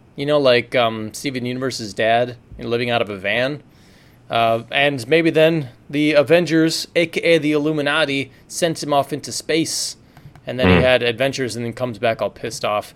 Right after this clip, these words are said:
Speaker 1: I don't wanna see, you know, they made a movie about World War Hulk. Uh, they
Speaker 2: Yeah.
Speaker 1: made a movie and it wasn't that great.
Speaker 2: Mm, it was not good.
Speaker 1: No, because the best part of the, of his journey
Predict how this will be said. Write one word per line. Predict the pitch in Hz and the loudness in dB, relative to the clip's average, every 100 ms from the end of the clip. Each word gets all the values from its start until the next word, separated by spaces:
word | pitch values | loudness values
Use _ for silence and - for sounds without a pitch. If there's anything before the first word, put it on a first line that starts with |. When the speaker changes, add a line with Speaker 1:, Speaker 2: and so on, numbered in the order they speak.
| - - | -20 -4
Speaker 1:
I | 190 | 0
don't | 240 | 4
wanna | 208 | 4
see, | 170 196 160 | 2 -2 0
you | 165 | 0
know, | 139 | 2
they | 143 156 | 0 2
made | 190 196 | 2 2
a | |
movie | 139 160 170 | 2 2 2
about | 190 180 156 | 0 -2 0
World | 165 180 175 151 | 0 0 -2 -2
War | 165 175 170 | -2 2 0
Hulk. | - 170 180 - - - - _ _ | 2 0 0 -4 -20 -20 -20 _ _
Uh, | 120 120 117 | -4 -2 0
they | 113 | 4
Speaker 2:
Yeah. | 113 117 | 6 6
Speaker 1:
made | - | 6
a | |
movie | 160 160 151 | 4 4 2
and | 143 | 0
it | 151 170 | 0 0
wasn't | 165 113 | 0 0
that | 107 - | -2 -2
great. | 95 95 95 - - | -6 -6 -6 -16 -10
Speaker 2:
Mm, | 107 113 110 127 123 | -6 -2 0 0 0
it | - - - | -10 -18 0
was | 127 127 - | 2 2 2
not | 135 131 | 2 4
good. | 127 117 85 - - - | 4 2 0 -10 -12 0
Speaker 1:
No, | 202 135 107 - | 2 2 -4 -6
because | 170 165 160 | -4 -2 -2
the | 147 | -2
best | 120 202 - | 0 0 0
part | - 202 180 | 2 2 0
of | 139 | 0
the, | 135 127 120 - _ - | 2 2 -2 -14 _ 0
of | 143 123 - | 0 0 -10
his | 131 165 131 107 | -4 -2 -4 -8
journey | 110 147 180 127 117 | -4 -2 0 -2 -6